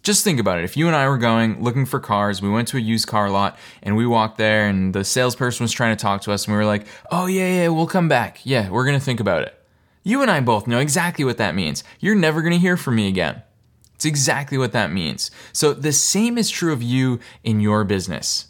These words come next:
And again, it comes with that big disclaimer. If it's a good fit,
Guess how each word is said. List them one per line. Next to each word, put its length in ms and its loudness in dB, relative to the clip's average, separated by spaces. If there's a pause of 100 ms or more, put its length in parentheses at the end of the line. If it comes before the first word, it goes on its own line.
(140)
And 120 -2
again, 440 0
it 100 -4
comes 240 -2
with 80 -2
that 200 -2
big 120 -2
disclaimer. 540 -2 (320)
If 300 2
it's 260 0
a 80 2
good 340 0
fit, 420 -2